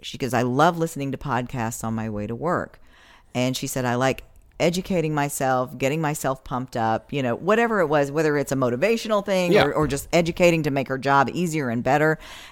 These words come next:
Speaker 1: And I thought that was really interesting. And I thought, "You know what? I know that w-, at these events that the cams get to talk with the, the vendors,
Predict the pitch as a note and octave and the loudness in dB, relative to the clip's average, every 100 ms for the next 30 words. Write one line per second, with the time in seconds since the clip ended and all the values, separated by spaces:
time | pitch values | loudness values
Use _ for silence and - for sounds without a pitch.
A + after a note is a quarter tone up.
0 | - D#3+ E3+ A#3+ B3+ C#4 B3+ F#3 E3+ D3+ | -4 -2 -2 -4 -4 -6 -4 -2 0 0
1 | C3+ E3+ F#3 F#3 B2+ A#2 C3 D3 D3+ - | -2 -4 -6 -6 -4 -2 -4 -4 -6 -4
2 | A3+ D4 D4 C#4 - - - - - - | -4 -2 -4 -6 -8 -18 -20 -20 -20 -20
3 | _ - - G#3+ G#3 B3 C4 A#3 E3 - | _ -12 2 4 6 4 2 0 0 -2
4 | F3 E3+ D3 D3 D3 G#2+ B2+ - - D3 | -2 -2 -6 -4 -2 -2 -4 -8 -12 -2
5 | D#3+ C3+ E3 F3 E3 E3+ D#3 E3 - D3 | -2 -2 -6 -4 -6 -6 -8 -10 -8 -6
6 | C#3 D3+ D3 C3+ B2+ - D3+ C#3 A#2 A#2 | -6 -8 -8 -4 -4 -6 -8 -4 -4 -4
7 | B2+ | -6